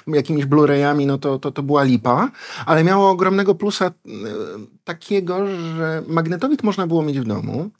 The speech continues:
E, mówimy tutaj raczej w tej chwili o, o świecie zachodnim, a nie o Polsce, chociaż w Polsce też już magnetowidy się pojawiały.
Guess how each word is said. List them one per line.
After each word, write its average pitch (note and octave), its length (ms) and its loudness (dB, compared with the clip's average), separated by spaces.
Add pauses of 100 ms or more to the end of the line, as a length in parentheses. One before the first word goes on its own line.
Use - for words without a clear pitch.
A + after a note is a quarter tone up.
(420)
E, C3+ 380 2
mówimy G3+ 360 2
tutaj F3 260 0
raczej F3 400 2
w - 60 -10
tej C#3 140 0
chwili C#3 300 0
o, C3 380 2
o B2+ 100 0
świecie C#3+ 420 -4
zachodnim, B2+ 720 2
a B2+ 280 -2
nie C#3 180 2
o C3 60 0
Polsce, B2 400 0
chociaż D#4+ 220 -2
w - 60 -18
Polsce D#4 340 -2
też E3+ 160 -2
już C3 120 -6
magnetowidy A2+ 560 -4
się A#2+ 100 -8
pojawiały. A2+ 540 -2